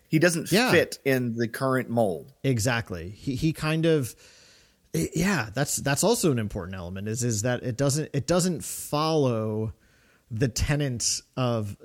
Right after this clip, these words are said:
Speaker 2: dogma-, dogmatic tradition. Uh, the Force flows as it wills, not as people dictate. Um, and,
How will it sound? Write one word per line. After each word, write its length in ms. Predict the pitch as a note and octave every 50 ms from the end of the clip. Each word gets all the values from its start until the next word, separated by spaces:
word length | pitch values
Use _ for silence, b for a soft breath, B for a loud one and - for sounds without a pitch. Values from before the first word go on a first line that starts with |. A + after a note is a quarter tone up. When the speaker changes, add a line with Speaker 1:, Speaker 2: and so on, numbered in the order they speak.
| A#2+ A2+ G#2
Speaker 2:
dogma-, 460 | A2+ B2 A2+ A#2 A2+ G#2 G#2+ G2+ F#2+ - _ _ _ - G#2 G2+ _ _ -
dogmatic 800 | C#3 B2 B2 A2 B2+ B2 B2 A#2+ A#2+ A#2+ A#2 A2+ - - -
tradition. 600 | - - A#2+ G#2 G#2 G#2 - - - C#2+ A1+ C#2 - B B B B B B B B _ -
Uh, 360 | B2 B2 A#2 A#2 A2+ A2 G#2+
the 120 | A2 B2
Force 460 | - - - E3+ E3 E3 C#3 - -
flows 480 | - - - - C#3+ C#3 C#3 D3 B2+ C3
as 120 | B2 G#2
it 140 | A#2+ A#2+ -
wills, 420 | G#2+ A2+ A#2+ G#2+ E2 C#2 F2+ - -
not 280 | A#2 A2+ A#2 A2+ -
as 160 | A2 A#2 -
people 300 | - - A2+ G#2 - G#2+ G2+
dictate. 500 | G#2 G#2+ G2+ _ - - E2 E2+ - b b b b b b b b b _
Um, 640 | - C#3 C3 B2+ B2 A#2+ A2+ A2 A2 G#2+ G#2 G2+ G2 _ _ -
and, 460 | - C3 B2+ B2 A#2+ A#2+ A#2 G#2 -